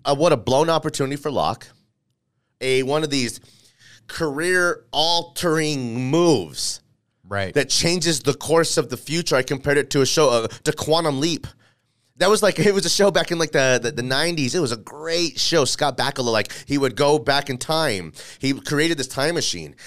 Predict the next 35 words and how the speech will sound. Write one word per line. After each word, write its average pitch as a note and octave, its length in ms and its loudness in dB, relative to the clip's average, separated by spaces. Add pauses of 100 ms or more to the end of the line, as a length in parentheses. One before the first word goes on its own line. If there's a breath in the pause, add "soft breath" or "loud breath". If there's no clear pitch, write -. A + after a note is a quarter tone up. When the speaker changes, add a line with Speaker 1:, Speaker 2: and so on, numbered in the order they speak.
(120)
Speaker 1:
and A#2 140 0
he B2 100 -4
went, B2+ 200 -2
like, A#2 240 -2
he A2+ 80 -14
kept D3 220 -4
going C3+ 240 0
into, B2+ 200 -6
like, G#2 240 -2
different A#2+ 300 -6
parts A2+ 240 0
of G#2 80 -10
time A#2 240 0
and F#2+ 100 -6 (220 loud breath)
embodying A#2 800 0
certain A2 380 -2
people C3 440 -4
in F#2+ 80 -4
time. A#2+ 400 -2
Sometimes B2 320 -4
just - 180 -6
a G2 40 -4
regular G#2+ 320 0
person, F3 420 0 (220 loud breath)
sometimes, C3+ 520 -2
like, A2+ 200 -2
um, F2+ 760 2 (140)
a, F#2 300 -4 (460)
like, G2 120 -8
a G2+ 60 -8 (400)
big C#3 260 -2
celebrity C#3 500 -2
or G#2+ 60 2
a G2+ 60 -2
politician, B2 640 -2